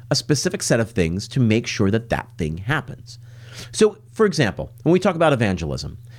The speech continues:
uh, an easy piece is reputation management. We know that Yelp, TripAdvisor, Google, Facebook, uh, reviews,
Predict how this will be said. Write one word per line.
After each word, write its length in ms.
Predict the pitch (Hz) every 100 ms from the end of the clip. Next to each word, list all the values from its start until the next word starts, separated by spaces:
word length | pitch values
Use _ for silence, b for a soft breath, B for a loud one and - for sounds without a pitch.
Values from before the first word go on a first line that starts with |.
| B
uh, 100 | 113
an 120 | 156 165
easy 320 | 208 233 196
piece 320 | - 151 131
is 200 | 135 120
reputation 720 | 95 117 - 101 107 92 95
management. 420 | 82 73 67 76
We 160 | 101 113
know 240 | 127 123
that 120 | 104 -
Yelp, 420 | 110 120 90 - B B B
TripAdvisor, 800 | - 185 151 110 98 90 87 82
Google, 460 | 131 165 107 85
Facebook, 680 | 80 170 185 - 123 98 -
uh, 240 | 117 101
reviews, 460 | 98 113 92 87 80